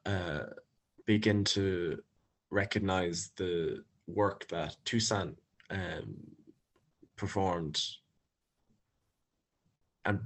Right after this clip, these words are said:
brought the stability to Saint-Domingue for so many years, was the face of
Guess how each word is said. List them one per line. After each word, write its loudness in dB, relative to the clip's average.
brought 12
the 2
stability 2
to 6
Saint-Domingue 4
for -8
so 4
many 4
years, 2
was 8
the -2
face 10
of 2